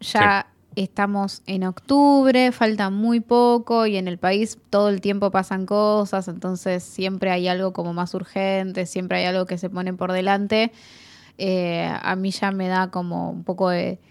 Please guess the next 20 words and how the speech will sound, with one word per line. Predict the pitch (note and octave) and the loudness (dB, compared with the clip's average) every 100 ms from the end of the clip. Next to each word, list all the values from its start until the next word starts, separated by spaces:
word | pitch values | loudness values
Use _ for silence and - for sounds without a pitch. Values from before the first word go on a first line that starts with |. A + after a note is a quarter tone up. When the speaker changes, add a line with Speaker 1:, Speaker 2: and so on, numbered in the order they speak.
| _ _ _ | _ _ _
Speaker 1:
de | G#3 G3+ G3+ _ _ | 2 2 2 _ _
temor | A#3+ A3+ B3 B3+ - - | 4 6 8 6 4 2
real | A3+ A3+ A#3+ A#3 G#3+ G#3+ A#3+ - | 4 6 6 6 4 2 -2 -6
que | G3+ G3 | -2 0
esto | G3+ - G3 | 0 2 4
Speaker 2:
Sí. | |
Speaker 1:
esté | D#3 B2+ G3 G3 F#3+ | 4 2 0 2 0
sucediendo | F#3 A3 D4+ E4+ F4 F4+ F#4 D#4+ | -2 0 2 4 2 4 4 4
y | G#3 | 2
bueno, | G#3+ F#3+ | 2 0
nada, | F3 F#3+ E3 D#3+ F#3 | -2 -2 -2 -6 -6
no, | F#3 | -4
no | F3+ | -2
hay | F#3+ | -2
mucho | G3 G3 F#3 | 0 -2 -2
más | F#3 | -4
para | - F3+ | -2 -2
decir, | F3+ - C4 C4+ | -4 -2 -2 -2
simplemente | - G3+ F#3 F3+ F#3+ G#3 A3+ | -4 -6 -6 -6 -6 -2 -4
que, | G#3 E3 D#3+ F3 | -4 -8 -10 -14